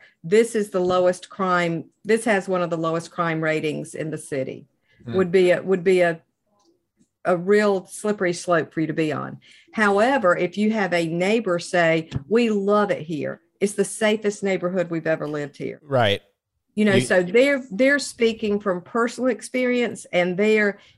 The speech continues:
Speaker 1: endorsing the neighborhood and they're making statements that you can't.
Speaker 2: Yeah. I mean, that's, I think that sounds like an excellent way to be able to, to utilize the people that are already in the neighborhood.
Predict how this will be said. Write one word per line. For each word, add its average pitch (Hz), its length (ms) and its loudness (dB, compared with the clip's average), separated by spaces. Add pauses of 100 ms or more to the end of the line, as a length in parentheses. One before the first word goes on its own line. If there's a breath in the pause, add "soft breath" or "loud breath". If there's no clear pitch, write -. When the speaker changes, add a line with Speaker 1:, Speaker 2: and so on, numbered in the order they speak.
(140 soft breath)
Speaker 1:
endorsing 208 680 2
the 208 60 0
neighborhood 208 520 0
and 185 100 -2
they're 190 120 0
making 180 320 -4
statements 151 460 -6
that 160 140 -12
you 160 80 -14
can't. - 400 -12 (120)
Speaker 2:
Yeah. 101 220 -8 (1800 loud breath)
I 147 60 -2
mean, 143 120 2
that's, 143 200 6
I 151 160 2
think 151 180 0
that 131 160 0
sounds 135 220 0
like 123 120 0
an 127 140 -2
excellent 127 380 -2
way 117 160 4
to - 160 -4
be 117 100 0
able 110 160 0
to, 117 240 0
to - 180 -6
utilize 117 520 0
the 131 80 -6
people 120 240 -2
that 110 120 2
are 110 120 0
already 113 280 0
in 113 180 -2
the 101 80 -4
neighborhood. 98 520 -4